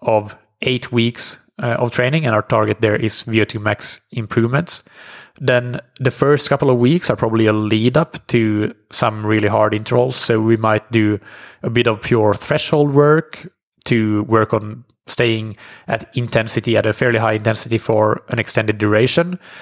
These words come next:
and bridge the gap between the work we have been doing previously and the work that is to come. But then also add in some very short bouts of high or very high intensity, but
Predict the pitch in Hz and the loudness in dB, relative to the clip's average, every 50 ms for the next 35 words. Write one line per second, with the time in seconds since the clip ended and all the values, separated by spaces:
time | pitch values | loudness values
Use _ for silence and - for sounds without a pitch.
0 | - - - _ _ - - 113 107 104 107 107 101 101 101 101 _ _ _ - | -20 -20 -20 _ _ -4 -2 -2 -2 -2 -4 -6 -10 -12 -12 -14 _ _ _ 0
1 | - 135 131 127 - - - 123 110 113 110 143 - - - 127 123 - - 135 | 0 0 2 0 -2 -2 -2 0 2 0 0 0 -2 -6 -4 -4 -2 0 0 0
2 | 127 120 123 120 127 123 - - 120 113 110 117 113 117 113 107 - - 123 120 | 0 0 2 2 2 2 2 2 0 0 0 0 -2 -2 -4 -2 -2 0 0 2
3 | 123 139 139 - 170 170 156 - - 107 104 104 - - - 113 110 113 104 - | 2 0 0 0 0 0 0 0 -2 -2 -4 -10 -8 -4 -2 2 2 2 0 0
4 | - 110 107 107 - - - - 107 113 147 170 175 _ _ - - - - - | -4 -6 -6 -4 -4 -4 -4 -4 -4 -4 -6 -8 -16 _ _ -20 -20 -20 -20 -20
5 | - - - 147 147 151 147 135 127 - - 127 120 120 117 - - _ _ - | -8 -2 0 2 2 4 4 4 4 2 2 2 2 2 0 -4 -8 _ _ -6
6 | - 120 117 113 110 - 117 113 113 117 - - 113 113 110 113 110 110 107 - | -2 -2 -2 -2 -2 -4 -6 -6 -6 -4 -2 -2 -2 0 0 0 2 2 0 2
7 | - 123 127 139 - - 139 139 - - - - - - - - 127 123 120 120 | 2 2 2 0 0 0 0 0 0 -2 -4 -6 -8 -4 0 0 2 2 0 -2
8 | 117 - - - 135 135 143 151 - - 135 123 127 143 139 131 135 143 139 135 | -6 -8 -4 -2 0 0 0 0 0 0 0 2 2 2 2 2 2 0 0 0
9 | - 151 147 - - - - 175 185 - _ _ - - - - - - - _ | -2 -2 -2 -2 -4 -4 -4 -4 -4 -6 _ _ -20 -20 -20 -20 -20 -20 -14 _
10 | - 139 131 120 - - - | 0 2 2 0 0 -4 -12